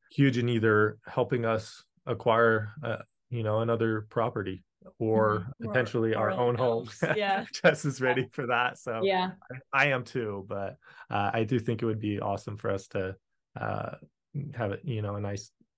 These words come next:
Speaker 1: down payment for our home.
Speaker 2: And
Speaker 3: Yeah.
Speaker 2: I think it'd be a good experience because
Speaker 1: Totally.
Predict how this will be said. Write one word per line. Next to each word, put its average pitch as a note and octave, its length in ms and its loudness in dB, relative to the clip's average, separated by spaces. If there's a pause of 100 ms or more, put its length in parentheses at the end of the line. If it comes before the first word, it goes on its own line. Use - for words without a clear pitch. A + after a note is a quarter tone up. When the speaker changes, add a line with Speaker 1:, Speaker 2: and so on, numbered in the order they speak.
(220)
Speaker 1:
down G2 180 -6
payment G2+ 280 -8
for G#2 160 -8
our F#2+ 60 -8
home. G2+ 240 -8
Speaker 2:
And A#3+ 120 -6
Speaker 3:
Yeah. C#4+ 120 -2
Speaker 2:
I - 20 -8
think G#4 160 -10
it'd - 140 -16
be C#4+ 100 -10
a - 20 -10
good C4+ 200 -2
experience A3 840 -6
because G3 800 -10 (240)
Speaker 1:
Totally. G#2 460 -6